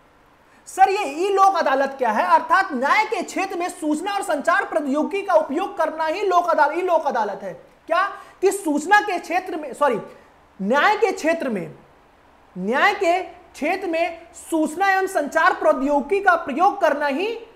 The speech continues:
लोक अदालत है। ये आपको याद रखना है। ठीक है,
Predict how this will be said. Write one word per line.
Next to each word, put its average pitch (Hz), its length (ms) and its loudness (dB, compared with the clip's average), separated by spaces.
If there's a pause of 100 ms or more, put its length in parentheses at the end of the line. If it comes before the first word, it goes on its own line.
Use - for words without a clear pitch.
(120)
लोक 302 280 -2
अदालत 269 440 2
है। 233 200 -4
ये 262 80 0
आपको 320 280 4
याद 285 220 6
रखना 269 260 -4
है। 254 280 -6 (3000)
ठीक 392 140 -10
है, 277 260 -6